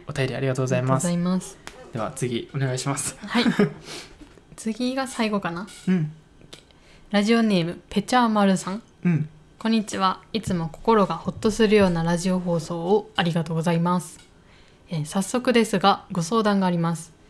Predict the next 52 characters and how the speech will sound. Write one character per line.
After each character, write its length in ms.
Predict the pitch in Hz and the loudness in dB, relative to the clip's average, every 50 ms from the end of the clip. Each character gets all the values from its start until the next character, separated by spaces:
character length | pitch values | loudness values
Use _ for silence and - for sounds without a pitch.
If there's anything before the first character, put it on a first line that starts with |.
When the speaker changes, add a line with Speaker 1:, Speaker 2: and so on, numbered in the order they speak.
| - - - - - - - - | -20 -20 -20 -20 -20 -20 -20 -12
Speaker 2:
私 320 | - - 254 247 - - | -4 -4 -2 -2 -2 -2
は 260 | 240 262 240 185 180 - - | 0 2 0 0 -2 -6 -8
楓 280 | - 226 226 226 233 | -4 -2 0 0 0
さ 140 | 226 - 226 | 0 0 -2
ん 80 | 220 202 | -2 0
と 160 | - 196 190 | 0 0 2
同 140 | 190 190 185 | 2 2 0
じ 200 | - 202 190 - - | 0 -2 -4 -4 -2
二 160 | 208 240 233 | 0 0 2
十 180 | 240 214 190 | 2 2 0
一 300 | 175 - 165 156 - 196 | 0 -2 -6 -6 -4 -6
卒 340 | 180 - 220 208 - - 170 | -4 -2 -4 -4 -4 -4 -4
の 260 | 165 160 175 180 175 - - - - - | 0 0 0 -2 -2 -8 -20 -20 -10 -6
エ 80 | - | -6
イ 100 | 214 208 | -6 -6
チ 180 | 196 - - 214 | -6 -6 -2 -2
エ 100 | 202 196 | 0 0
ス 240 | 196 - - - 202 | -2 -4 -4 -2 0
エ 100 | 190 180 | 0 0
ス 200 | - - 196 180 | -2 -2 -4 -2
型 360 | 185 175 175 - 226 - - | -2 -2 0 0 0 0 0
エ 60 | - 190 | 0 -4
イ 100 | 175 165 | -4 -4
チ 180 | - - 180 | -4 -4 -4
エ 60 | 170 | -4
ス 120 | 160 - - | -4 -6 -8
ピ 180 | - 175 165 | -6 -6 -4
ー 40 | 156 | -4
で 120 | 156 156 156 | -4 -4 -6
す。 180 | - - - - _ - _ - _ - - - - _ _ - _ - - - - - - _ - | -6 -8 -18 -20 _ -20 _ -20 _ -20 -20 -20 -20 _ _ -20 _ -20 -20 -20 -20 -20 -20 _ -16
四 180 | - - - 254 | -10 -4 -2 0
月 300 | 262 247 247 247 - 175 | 0 0 -2 -4 -6 -4
は 320 | 165 180 202 202 175 175 180 | 0 2 2 2 2 0 -4
研 260 | - - 196 202 202 196 | -2 0 2 4 4 2
修、 400 | 196 - - 185 180 180 180 - - - _ - - - | 2 0 0 0 0 0 -2 -6 -14 -20 _ -20 -12 -2
五 140 | - 208 226 | 0 2 2
月 260 | 262 247 247 - - | 2 2 0 -2 -4
か 140 | - 175 180 | -2 0 2
ら 180 | 190 180 170 | 2 2 0
新 320 | 165 - - 220 226 226 220 | -2 -4 -2 0 2 2 2
入 180 | 214 214 208 | 2 2 0
社 200 | 196 - - - | 0 0 2 2
員 180 | 214 196 175 170 | 4 4 2 2
と 140 | - 165 151 | -2 -4 -6
し 100 | 151 - | -6 -4
て 260 | - 226 226 - - - - - - - - - | -2 -2 -2 -2 -4 -16 -20 -20 -20 -20 -20 -12
配 280 | - - 180 185 190 - - - | -4 0 0 0 0 -2 -10 -6
属 420 | - 190 180 175 - - - 175 165 | -2 -2 -2 -2 -4 -4 -4 -4 -4
さ 220 | 151 - 175 165 | -2 -4 -4 -2
れ、 240 | 170 208 226 - - - - - - - - | 0 -2 -2 -2 -6 -20 -20 -20 -20 -12 -6
え 60 | 196 | -6
ー、 40 | 185 | -4